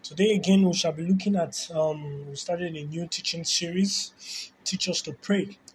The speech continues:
And, um, the last time we did a series, we, the last time we did a teaching, we had, um,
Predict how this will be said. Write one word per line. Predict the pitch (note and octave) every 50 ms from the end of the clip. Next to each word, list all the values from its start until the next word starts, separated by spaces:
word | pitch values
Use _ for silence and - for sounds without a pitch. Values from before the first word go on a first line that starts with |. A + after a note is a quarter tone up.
| -
And, | C#3 C#3 C3+ C3+ C3 - - - C3+ C3+
um, | C3+ C3+ C3+ C3
the | C#3 C#3+
last | D3 D#3+ D#3+ - -
time | E3 D#3+ D3+ C#3+
we | C#3
did | C3+ D3+ D3+
a | D3 C3
series, | - - - D#3+ D#3 D#3+ D#3 - - D3+
we, | C#3+ C3+ B2+ - - - - - - _ _ C#3+
the | C#3+
last | D3+ D#3+ -
time | - E3 D3+ D3
we | C#3+
did | D#3 E3+ D3+
a | C#3+
teaching, | B2+ - - F#3 F#3 - - C#3 C#3 D3 D3 C#3 - _ -
we | D3+ C#3+
had, | C3+ D#3 D#3 D#3 E3 - - D3
um, | C#3+ C#3 C3+ C3+